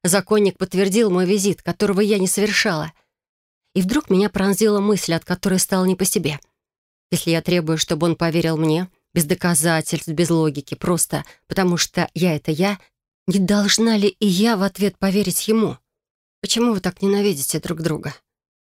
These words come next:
Кассин молчал несколько долгих секунд,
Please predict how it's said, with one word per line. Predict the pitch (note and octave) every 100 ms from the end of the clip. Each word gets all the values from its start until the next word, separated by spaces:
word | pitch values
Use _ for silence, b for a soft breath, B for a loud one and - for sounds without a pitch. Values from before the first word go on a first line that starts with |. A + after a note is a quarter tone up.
| -
Кассин | F#3 F#3 A3 G#3
молчал | G3 F#3+ - E3 E3 - b b
несколько | F#3+ G3 G3+ F#3 F3+
долгих | D#3+ G3+ A#3 G#3+ -
секунд, | E3 - C#3 -